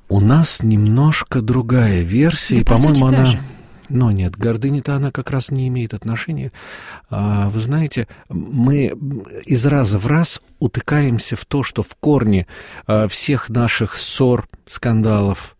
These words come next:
Speaker 1: интриг, расследований лежит одно и то же. Это называется обесценивание. Обесценивание, которое корнями уходит во что? В первородный грех.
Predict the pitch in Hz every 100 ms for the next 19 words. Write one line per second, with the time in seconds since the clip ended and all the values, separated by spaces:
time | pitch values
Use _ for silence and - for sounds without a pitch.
0 | _ - - - 104 - 107 - 98 90
1 | - 131 131 107 98 90 - _ - 101
2 | 110 110 101 104 110 104 104 104 - -
3 | - _ _ _ _ _ _ - 110 113
4 | 101 101 98 90 95 87 98 - - 95
5 | 64 - - - _ _ _ - - -
6 | - - 98 123 - - 180 131 80 67
7 | - - - 104 139 139 127 120 131 117
8 | 98 92 - 143 120 107 - - _ -
9 | 95 - - 65 - _ _ - - 80
10 | 71 82 113 139 127 131 117 -